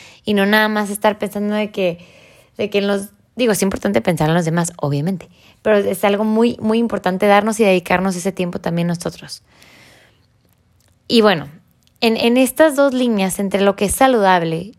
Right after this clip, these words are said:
y lo que es la nutrición, ya había tocado este tema en un episodio pasado, existe una ligera línea, porque está bien cuidarnos, está bien preocuparnos por nuestra alimentación, pero hay una ligera línea en esto,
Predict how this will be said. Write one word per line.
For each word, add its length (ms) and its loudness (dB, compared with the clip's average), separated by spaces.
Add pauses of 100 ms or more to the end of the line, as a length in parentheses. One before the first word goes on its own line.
y 100 2
lo 140 2
que 80 -2
es 60 -2
la 100 2
nutrición, 640 0 (460)
ya 140 4
había 160 4
tocado 260 2
este 180 -4
tema 260 -2
en 60 -2
un 120 -2
episodio 460 0
pasado, 460 2 (420)
existe 340 -2
una 160 4
ligera 420 2
línea, 520 -2 (480)
porque 220 -4
está 180 2
bien 180 2
cuidarnos, 600 2
está 320 -2
bien 320 -4
preocuparnos 500 0
por 120 -6
nuestra 200 -2
alimentación, 680 -4 (400)
pero 160 4
hay 80 4
una 160 0
ligera 460 2
línea 300 -2
en 120 -2
esto, 400 -6